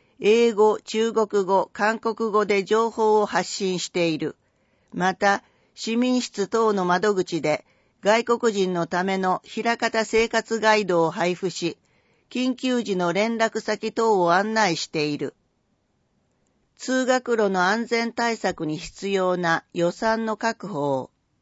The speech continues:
工藤議員、最近実施した通学路の安全対策のうち、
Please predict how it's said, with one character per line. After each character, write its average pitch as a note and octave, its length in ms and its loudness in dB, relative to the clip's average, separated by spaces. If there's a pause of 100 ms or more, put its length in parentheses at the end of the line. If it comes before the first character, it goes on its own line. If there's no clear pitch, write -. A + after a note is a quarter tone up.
(680)
工 A3+ 420 2
藤 F3+ 60 -4
議 G3 120 -4
員、 D#3 340 -4 (540)
最 A#3+ 340 -2
近 A#3 280 -2
実 G3+ 160 -4
施 A3+ 260 -4
し - 120 -12
た F#3 320 -2
通 A#3+ 280 -4
学 A#3+ 280 0
路 G3 160 2
の E3+ 140 0
安 G#3+ 220 0
全 A#3+ 240 -2
対 A#3+ 240 0
策 E3+ 280 -4
の D3 140 -2
う D#3 80 -4
ち、 D#3 260 -8